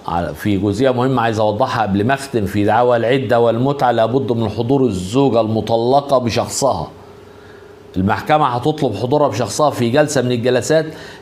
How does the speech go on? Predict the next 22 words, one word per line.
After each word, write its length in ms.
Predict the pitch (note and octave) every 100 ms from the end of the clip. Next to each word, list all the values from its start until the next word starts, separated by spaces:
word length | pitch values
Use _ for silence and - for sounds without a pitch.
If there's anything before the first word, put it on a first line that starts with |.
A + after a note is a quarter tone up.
| -
يعني 260 | A2 A#2
في 160 | G#2+ A#2+
موضوع 440 | A#2+ A#2+ C3 D#3
الم-، 280 | D3 C3 C3
ال-، 460 | C3+ C3+ A2+ A#2+ C3
العدة، 580 | A#2+ C3+ E3 C#3 D#3+ E3 - -
لأنها 400 | G#2 A2+ C#3+ D3
بتقسم 600 | C3 B2+ E3+ E3+ - A#2+
اليمين 500 | A#2 A#2+ C3 D3+ B2+
أمام 340 | G#2+ B2+ D3 C#3+
المحكمة 640 | C3+ A#2 - D3+ D#3+ D#3 D#3+ - -
على 580 | G#2+ A#2+ B2 B2 A#2+ - B2
انتهاء 520 | A#2 A2 C3 D#3 C#3+
عدتها 480 | B2+ G#2+ D3 D3 A#2
شرعًا 400 | C#3 D3 C#3 C#3
من 320 | C3 A#2+ B2
مطلقة، 600 | A#2 B2+ B2+ C#3+ - - - - - - - - - - - - - A#2
فبتح-، 420 | A2+ - E3+ D#3
بتحلف 600 | C3 B2+ F#3+ D#3+ C#3+ C3+
اليمين 680 | C3 C3+ C#3 D#3+ F3+ F#3+ F#3+ -
على 340 | G#2 C3+ C3+
آخر 680 | - E3 E3 D#3+ D#3+ D#3+